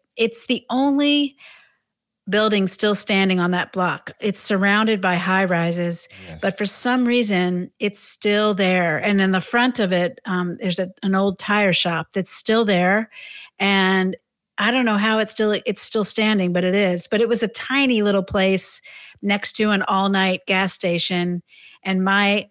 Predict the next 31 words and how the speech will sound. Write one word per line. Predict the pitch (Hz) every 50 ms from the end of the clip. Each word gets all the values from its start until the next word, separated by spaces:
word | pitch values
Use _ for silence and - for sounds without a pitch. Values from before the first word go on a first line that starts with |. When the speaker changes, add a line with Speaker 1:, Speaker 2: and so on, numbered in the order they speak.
| _ -
Speaker 1:
my | 220 196 185 185 190 190 190 185
bed | 165 - 196 190 190 190 190 175
was | 180 185 170 - -
right | 190 190 208 -
next | 185 180 180 180 - - - - -
to | 202 185 180 180 175 180 180 - _
an, | 202 185 190 180 - 180
the, | 175 185 175 180 180
uh, | 175 175 160 160 180 - _ _ _ _ _ _
the | - 185
vacuum, | 165 202 185 185 202 - 233 226 226 233 233 -
you | 214
know, | 214 202
those | 196 196 180 170 -
vacuum | 196 175 190 196 196 - 220 208
cleaners | 202 - 226 220 220 220 226 226 208 -
at | 196 180
the | - 196 190 -
all-night | 185 190 190 190 190 190 - -
gas | 190 185 185 190
stations, | - - 208 196 190 - 214 208 214 220 214 - - - - - - - - - _ _ _
the, | - 185 190 180 180
um, | 170 170 170 170 175 170 175 - - _ _ _ _ _ _ _ _ _ _ _ _ _ - -
you | 233 214
know, | 202 185
the | 208 185
free | - - 226 214 202
vacuums | 175 190 180 175 180 - 214 208 208 214 220 208 -
that, | 185 180 180 180 180
Speaker 2:
Yes. | 190 180 165 - 196 202
Speaker 1:
that, | 196 196 196 - - -